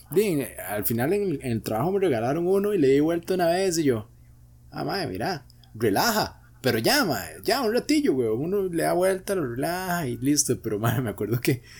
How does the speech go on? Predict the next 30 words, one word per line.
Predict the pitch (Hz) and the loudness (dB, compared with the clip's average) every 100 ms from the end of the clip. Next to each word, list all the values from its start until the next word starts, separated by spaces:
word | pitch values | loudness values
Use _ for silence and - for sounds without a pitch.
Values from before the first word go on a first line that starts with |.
| - 131 | -18 -10
que | - 107 | -4 -2
salían | 95 92 | -2 -4
los | 110 | -6
maes | 120 123 139 | -6 -4 -2
igual. | 117 120 135 127 | 0 2 2 2
Di, | 202 | 0
mae, | 117 95 | -2 -4
supongo | 101 123 151 | -4 -2 0
que, | 151 104 - | 0 0 -2
como | - 95 92 | -8 -6 -4
dijimos | 117 131 110 | -2 0 0
ahora, | 101 90 | -2 -4
toda | 101 113 | -4 -2
la | 110 | -2
vara | 104 | -4
es | 104 | -4
cíclica. | 101 - 90 87 | -4 -6 -10 -10
Entonces | 82 - 90 98 | -10 -10 -8 -4
llegan | 101 107 101 | -2 -2 -4
los | 85 | -6
maes | 92 107 90 | -6 -6 -4
ahí | 85 104 | -2 -2
que | 95 85 | -4 -6
son | 85 | -6
expertos | 95 - - 95 - 95 87 | -4 -4 -4 -8 -8 -10 -10
en, | 80 - - - - - | -12 -18 -20 -20 -20 -18
en | 90 | -14
el | 85 - | -12 -6
fidget | 98 87 87 | -4 -4 -4
spinner. | - - 98 92 | -4 -4 -4 -6